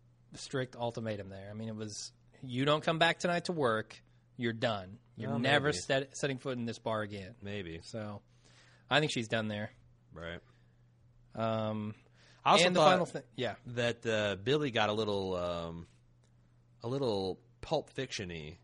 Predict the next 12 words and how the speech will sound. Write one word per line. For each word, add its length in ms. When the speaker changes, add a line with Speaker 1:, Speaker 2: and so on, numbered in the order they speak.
Speaker 2:
He, 160
the, 200
some 140
of 60
the 60
stuff 200
he 120
was 100
quoting, 640
like, 280
uh, 480
Speaker 1:
<laughs> 240